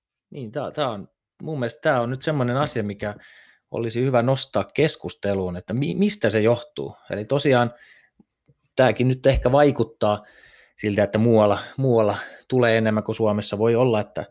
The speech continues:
että se ei pidä paikkaansa, mutta, mutta mikä, mikä siinä on, että viisitoista viiva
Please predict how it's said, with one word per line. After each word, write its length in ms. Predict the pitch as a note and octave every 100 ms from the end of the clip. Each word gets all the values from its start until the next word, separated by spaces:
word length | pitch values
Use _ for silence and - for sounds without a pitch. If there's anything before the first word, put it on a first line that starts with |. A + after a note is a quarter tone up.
| _ _ _ _ _ _ -
että 200 | - A2
se 120 | A#2
ei 80 | A2+
pidä 200 | - A2
paikkaansa, 600 | - B2 - - G#2 G#2
mutta, 340 | G2+ - G#2+ - -
mutta 180 | B2 C3
mikä, 280 | D3+ F3+ C#3
mikä 220 | - D#3+
siinä 320 | C#3+ B2 C3+
on, 140 | B2
että 260 | G#2+ - G#2 - - _ _ - - _
viisitoista 460 | B2+ B2+ - A2+ A2+
viiva 220 | A2+ A2